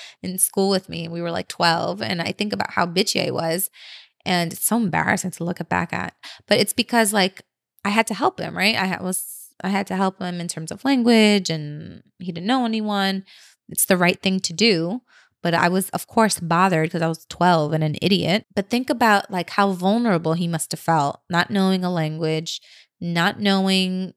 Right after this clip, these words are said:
anyone, right? And depending, being dependent solely on me, who was in his class, who's his family, and having to ask me for help, even though through my attitude, he can clearly tell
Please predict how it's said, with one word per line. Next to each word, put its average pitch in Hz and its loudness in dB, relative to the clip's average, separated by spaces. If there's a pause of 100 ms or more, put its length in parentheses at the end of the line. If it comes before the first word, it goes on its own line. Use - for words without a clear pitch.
(200)
anyone, 180 2 (260)
right? 170 2
And 190 -2
depending, 208 2 (180)
being 202 0
dependent 208 0
solely 254 4
on 165 2
me, 180 4
who 175 2
was 165 -2
in 170 -6
his 160 -4
class, 175 0
who's 185 -2
his 156 -4
family, 170 0
and 196 -2
having 220 0
to 208 -2
ask 202 0
me 202 -2
for 202 -8
help, 233 0
even 202 0
though 190 4 (480)
through 196 -2
my 180 2
attitude, 175 2 (180)
he 185 -12
can 190 -2
clearly 262 2
tell 196 2